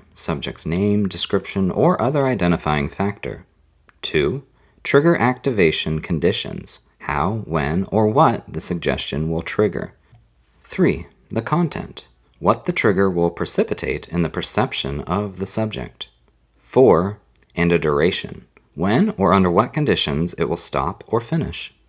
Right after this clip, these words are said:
Additional scripts are usually added to strengthen or reinforce the central post-hypnotic command. The programmer will play the chosen film for the subject.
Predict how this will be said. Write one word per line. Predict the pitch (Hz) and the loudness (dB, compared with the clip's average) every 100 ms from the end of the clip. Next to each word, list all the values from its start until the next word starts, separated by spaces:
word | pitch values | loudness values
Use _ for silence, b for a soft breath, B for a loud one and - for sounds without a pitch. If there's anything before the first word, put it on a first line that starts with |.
| - _ - - _ _ - | -20 _ -20 -20 _ _ -4
Additional | 139 147 165 175 170 | -2 0 0 2 2
scripts | - 90 80 - - | 2 0 -2 -4 -6
are | 95 | -2
usually | 98 160 208 214 | 0 2 2 2
added | 101 101 104 104 | 2 2 0 -2
to | - | -6
strengthen | - - 139 147 - 57 76 - | -6 -4 -2 -2 -4 -6 -6 -6
or | 90 | -4
reinforce | 82 95 110 107 92 80 73 - | 2 2 2 0 0 0 -2 -8
the | - | -8
central | 80 82 82 - 117 | -2 0 0 0 -2
post-hypnotic | - 80 78 - 87 - 65 67 - | -2 -2 -2 -2 -6 -4 -6 -6 -6
command. | 87 101 110 - - - b b b b b - | -4 -2 -4 -8 -16 -20 b b b b b -2
The | 98 | 0
programmer | - 160 117 80 98 | 4 4 4 2 0
will | 90 85 | -2 -2
play | - 98 | 2 4
the | 120 | 4
chosen | 127 87 87 80 | 2 2 2 0
film | - 110 104 78 | -2 -2 0 -2
for | - | -6
the | 71 | -6
subject. | - 82 85 - - - | -2 -2 -4 -8 -14 -20